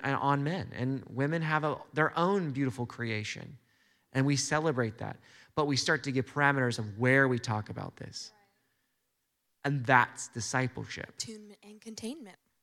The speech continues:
Speaker 1: Yes. So that would be a risk, right? Embarrassment.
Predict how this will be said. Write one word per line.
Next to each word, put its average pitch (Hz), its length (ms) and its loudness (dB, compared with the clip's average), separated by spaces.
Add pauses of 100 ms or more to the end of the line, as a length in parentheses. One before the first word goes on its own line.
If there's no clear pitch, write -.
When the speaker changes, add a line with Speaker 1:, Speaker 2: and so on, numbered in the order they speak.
(140)
Speaker 1:
Yes. 151 360 -12 (880)
So 185 260 12 (280)
that 165 220 12
would 185 100 8
be 175 100 8
a 165 60 10
risk, 156 320 8
right? 160 300 8 (340)
Embarrassment. 170 760 8